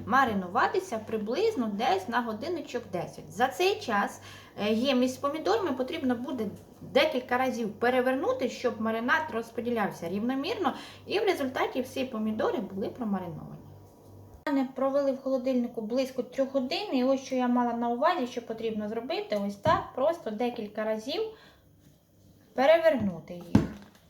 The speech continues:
щоб рівномірно розподілявся весь маринад і всі шматочки були гарно промариновані.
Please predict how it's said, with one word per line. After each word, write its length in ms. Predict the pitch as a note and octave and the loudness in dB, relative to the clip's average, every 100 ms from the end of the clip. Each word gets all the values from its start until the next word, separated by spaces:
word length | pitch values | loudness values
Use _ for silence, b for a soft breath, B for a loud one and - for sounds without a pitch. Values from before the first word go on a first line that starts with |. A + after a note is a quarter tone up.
| - - | -20 -16
щоб 240 | - G#3+ | -10 -4
рівномірно 560 | B3 B3 C4+ B3 G#3+ G#3 | 0 2 4 2 2 -2
розподілявся 840 | G#3+ G#3 A3+ A3 G#3+ F#3+ F#3 G3 G3 | -4 -6 -8 -4 -2 -2 -6 -8 -6
весь 260 | G3 - | -6 -6
маринад 400 | G3+ G#3+ C#4 A4 - - _ _ _ _ - - | -6 -4 -4 -4 -10 -20 _ _ _ _ -20 -8
і 300 | B3 E4 D#4 | -4 -2 -2
всі 240 | B3+ D4+ | -2 -4
шматочки 600 | E4 B3+ G#3 C#4+ C#4 - | -2 -2 2 2 0 -4
були 340 | G#3 G#3 B3+ B3+ | -6 -2 0 0
гарно 460 | G3+ G#3+ A3+ G#3+ G3+ | 0 -2 -2 -6 -2
промариновані. 880 | A3 A3+ G#3 G#3 F#3+ - D#3 - | -2 0 0 0 0 -2 -8 -10